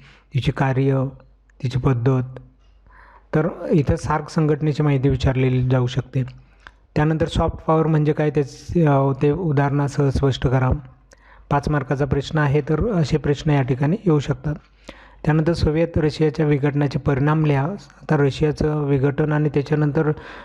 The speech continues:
युक्रेन आणि रशियाचं युद्ध, तर रशियावरती पण प्रश्न विचारले जाऊ शकतो. चीन एक महत्त्वाचा देश आहे, त्याच्याही संदर्भात प्रश्न येण्याचे चान्सेस आहेत.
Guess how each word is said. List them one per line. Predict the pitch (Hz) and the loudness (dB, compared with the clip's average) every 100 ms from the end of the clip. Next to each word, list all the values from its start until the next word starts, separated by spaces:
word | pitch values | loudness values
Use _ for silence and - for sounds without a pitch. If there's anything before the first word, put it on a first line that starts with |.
| - | -4
युक्रेन | 147 - 151 156 | -2 0 0 0
आणि | 156 156 | 2 2
रशियाचं | 151 139 147 139 | 0 0 -2 2
युद्ध, | 147 131 147 156 | 0 2 0 2
तर | 143 | 0
रशियावरती | 139 151 147 143 131 | 0 0 2 0 0
पण | 139 143 | 0 0
प्रश्न | 143 139 - 139 | 0 -2 -2 -2
विचारले | 190 147 131 143 135 135 | 0 0 2 0 2 2
जाऊ | 135 131 | 2 2
शकतो. | - - 135 - - - - - - - | -2 -4 -8 -8 -14 -20 -20 -20 -16 -2
चीन | 156 160 165 | 0 2 0
एक | 247 165 - | 0 0 2
महत्त्वाचा | 156 147 147 135 147 | 2 2 0 0 0
देश | 143 135 | 0 0
आहे, | 143 139 | 0 0
त्याच्याही | 143 135 156 147 151 143 156 | 0 0 0 2 2 2 2
संदर्भात | - 143 139 143 | 2 2 2 0
प्रश्न | - 135 - 147 | 0 -2 0 2
येण्याचे | 139 131 127 170 190 - - | 2 2 2 2 0 -2 -2
चान्सेस | 135 123 151 139 | -2 0 0 2
आहेत. | 135 | 0